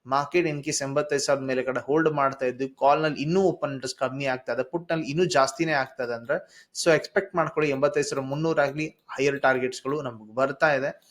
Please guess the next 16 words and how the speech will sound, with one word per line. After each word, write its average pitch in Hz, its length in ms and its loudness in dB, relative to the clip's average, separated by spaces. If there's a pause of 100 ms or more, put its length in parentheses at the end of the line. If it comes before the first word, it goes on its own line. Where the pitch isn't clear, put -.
(240)
So 170 300 0
ಎಕ್ಸ್‌ಪೈರಿಗೆ 151 600 2
ಮಾರ್ಕೆಟ್ 127 480 -4
ಇನ್ನೂ 143 200 -6
ಒಂದು 143 260 -6
ಹೈ 135 240 -4 (180)
ಲೆವೆಲ್ 123 280 -2
ನ 139 80 -2
ಟಚ್ 131 360 -6
ಮಾಡುವ 123 220 -2
ಚಾನ್ಸಸ್ - 480 -8
ಕೂಡ 131 140 -4
ಇರಬಹುದು. 120 560 -4 (540)
So - 80 -6
let 180 160 8
us 226 140 4